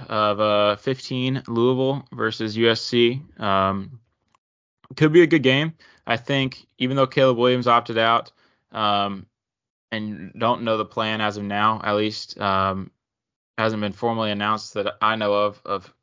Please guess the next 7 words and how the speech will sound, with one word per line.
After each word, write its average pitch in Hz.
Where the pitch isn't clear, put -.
um, 92
who 113
Southern 107
California's 107
quarterback's 107
gonna 110
be. 107